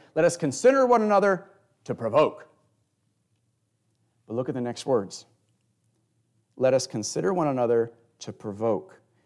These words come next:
We are to provoke them not to riot or to punch someone.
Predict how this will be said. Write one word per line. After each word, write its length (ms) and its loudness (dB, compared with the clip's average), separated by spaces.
We 140 2
are 80 4
to 100 -12
provoke 440 -4
them 200 -6
not 260 -6
to 100 -10
riot 600 -4
or 100 -2
to 80 -2
punch 400 -10
someone. 500 -10